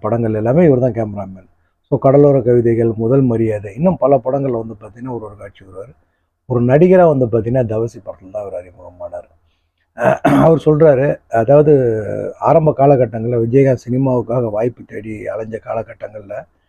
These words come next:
படம் எதுவும் நடிக்கல. But ஏதோ ஒரு படமோ ரெண்டு படமோ வெளியாகி அதுவும் பெருசா போகல. அப்போ லாட்ஜில் வந்துட்டு விஜயகாந்த் தங்கியிருக்கிறாரு. ரோஹிணி லாட்ஜி ஏதோ சொல்றாங்க.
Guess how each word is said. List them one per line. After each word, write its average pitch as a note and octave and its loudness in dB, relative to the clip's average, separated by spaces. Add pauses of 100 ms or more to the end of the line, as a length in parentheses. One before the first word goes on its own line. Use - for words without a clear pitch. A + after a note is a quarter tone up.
(340)
படம் C3+ 2
எதுவும் C3+ 0
நடிக்கல. A2 -4 (280)
But A2+ -2
ஏதோ B2+ 4
ஒரு E3 4
படமோ C#3 4
ரெண்டு C3 2
படமோ B2 0 (680)
வெளியாகி D3+ 4
அதுவும் C#3 4
பெருசா C3 2
போகல. A2+ -2
அப்போ B2+ 0
லாட்ஜில் B2+ 2
வந்துட்டு A#2 -4
விஜயகாந்த் A#2 -4
தங்கியிருக்கிறாரு. A2 -10 (120)
ரோஹிணி C#3 0
லாட்ஜி A#2 -2
ஏதோ B2 -4
சொல்றாங்க. A2 -12